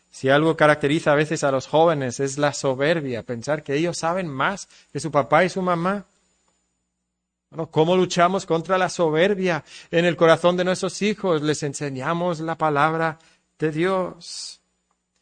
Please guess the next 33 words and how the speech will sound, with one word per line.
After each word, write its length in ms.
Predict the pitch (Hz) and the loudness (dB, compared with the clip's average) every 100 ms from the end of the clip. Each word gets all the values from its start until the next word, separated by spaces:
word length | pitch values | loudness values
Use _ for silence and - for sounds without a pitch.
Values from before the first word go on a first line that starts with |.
| _ _ _ _ | _ _ _ _
"El 160 | - 123 | -18 -6
que 140 | 143 | -2
no 180 | 139 180 | 4 4
se 160 | 185 202 | 4 2
enseñoreen 640 | 185 190 165 160 190 190 | 2 0 2 2 2 2
de 120 | 180 | 0
mí, 200 | 175 190 | 0 2
entonces 560 | 196 165 185 190 196 185 | 2 2 2 2 -2 -4
seré 440 | - 175 175 170 - | -2 0 0 -2 -2
íntegro 680 | 196 208 196 156 139 131 - - _ | 0 0 0 0 0 0 -4 -20 _
y 140 | 170 | 2
estaré 340 | 170 170 156 160 | 4 4 4 4
limpio 560 | 165 208 208 208 208 | 4 4 4 4 4
de 140 | 185 165 | 4 2
gran 360 | 160 190 190 | 4 4 2
rebelión". 760 | 185 196 185 185 208 202 120 - _ _ _ | 2 2 2 4 6 4 0 -10 _ _ _
¿Cuál 180 | 127 151 | -6 -4
es 100 | 156 | -4
el 100 | 156 | -2
problema 560 | 175 175 170 190 185 | 2 4 4 2 2
de 120 | 185 175 | 0 0
los 180 | 175 | 0
adolescentes 800 | 175 175 170 156 - 196 180 175 | 0 0 0 -2 0 -2 -2 -4
de 100 | 165 | -2
nuestro 360 | 165 160 - 156 | -2 -4 -4 -4
día? 300 | 175 175 143 - - _ | 0 0 0 -8 -20 _
"Ay, 320 | 117 131 160 | -2 0 2
es 160 | 160 160 | 0 -2
que 120 | - | -8
todos 380 | - 123 160 160 | 0 2 2 2
son 200 | 156 160 | -2 -2
rebeldes", 720 | 156 139 151 180 156 143 131 | -4 0 0 0 0 -4 -4
decimos. 800 | 135 117 127 117 - _ - - | -10 -8 -10 -12 -20 _ -20 -20